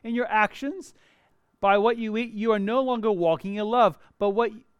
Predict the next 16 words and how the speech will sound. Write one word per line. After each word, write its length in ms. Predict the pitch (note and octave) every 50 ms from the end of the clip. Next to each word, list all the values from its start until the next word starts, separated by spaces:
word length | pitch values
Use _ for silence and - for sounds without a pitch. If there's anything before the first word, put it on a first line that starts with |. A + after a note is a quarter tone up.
| _ -
but 400 | F3+ D#3 C#3+ G3+ A3 A3 G#3 -
what 220 | F#3 G#3 B3 B3
you 240 | B3+ B3+ C4+ C4+ A#3+
eat, 220 | A#3+ G#3+ G3+ G#3
you 180 | - F#3+ F3+ F#3
do 180 | D3+ D3+ A3 A#3
not," 260 | A3 G#3 G3 G3 - _ _ _ _ _
sorry, 340 | _ _ F3 E3+ D#3+ E3+ E3
here 180 | D3 F3 A3 A#3
it 120 | A3 F#3+
says, 380 | - - C4 B3+ A#3 F#3 E3 - _ _
"destroy 1040 | _ A3 A3 - - - _ - - G3 A#3 C4 C4+ C#4 C4+ B3 A3+ G#3 G#3 G#3 G#3+ - - _ _
the 100 | G#3+ G#3+
one 480 | G#3 G3+ A3+ A#3 B3 C4 B3+ A#3+ A#3 - _ _ _ _ _ _ _ _ _ _
whom 360 | - A3 A3+ A3+ A3+ A3+ G#3+ F3+ - _ _
Christ 500 | - - A3+ G#3+ G3 G3+ G3 - -